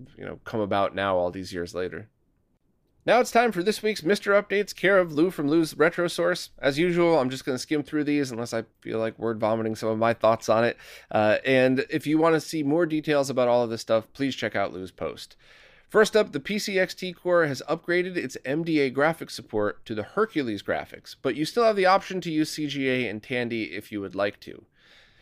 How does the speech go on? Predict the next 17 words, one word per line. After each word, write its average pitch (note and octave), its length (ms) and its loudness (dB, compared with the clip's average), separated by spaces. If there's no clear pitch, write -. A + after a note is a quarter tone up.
Next, F#3 400 2
City G#3 240 0
forty-one F#3+ 460 2
on D3+ 140 -2
GitHub E3 500 0
has C3 260 -2
developed D3 420 -2
an A#2+ 140 -4
open G#3+ 340 -4
source F3+ 480 -4
app A#2+ 420 -2
that A#2 240 -4
could, A#2 280 -6
on D#3+ 220 2
your F#3+ 180 2
P G3 280 -6
C, B2+ 460 -6